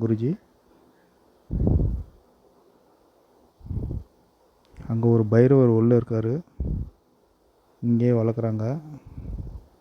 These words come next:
நம்மள பார்க்குறாரு அவரு. இங்க அக்னி குண்டம் வந்து நிறைய அக்னி குண்டம் இருக்கும்.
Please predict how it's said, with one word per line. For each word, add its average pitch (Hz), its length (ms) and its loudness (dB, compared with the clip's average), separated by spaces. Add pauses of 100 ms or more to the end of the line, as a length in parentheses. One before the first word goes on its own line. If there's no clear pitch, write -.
நம்மள 107 300 -2
பார்க்குறாரு 110 460 -2
அவரு. 107 180 -4 (1000)
இங்க 120 500 0 (640)
அக்னி 131 320 2
குண்டம் 117 420 4
வந்து 131 180 -2 (600)
நிறைய 131 500 2
அக்னி 131 220 2
குண்டம் 117 280 2
இருக்கும். 127 300 -4